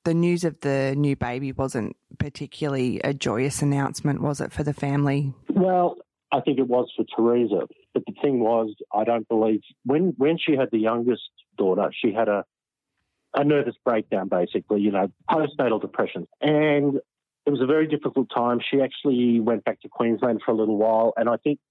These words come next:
Speaker 2: Elmer found it very stressful. Anyway,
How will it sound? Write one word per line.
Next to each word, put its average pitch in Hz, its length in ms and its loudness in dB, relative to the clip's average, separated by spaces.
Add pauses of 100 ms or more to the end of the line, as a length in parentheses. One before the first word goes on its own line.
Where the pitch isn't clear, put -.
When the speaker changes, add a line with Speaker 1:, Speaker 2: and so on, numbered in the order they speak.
(200)
Speaker 2:
Elmer 139 360 0 (1000)
found 131 260 2
it 120 140 0 (480)
very 123 400 0
stressful. - 600 -4 (180)
Anyway, 160 360 2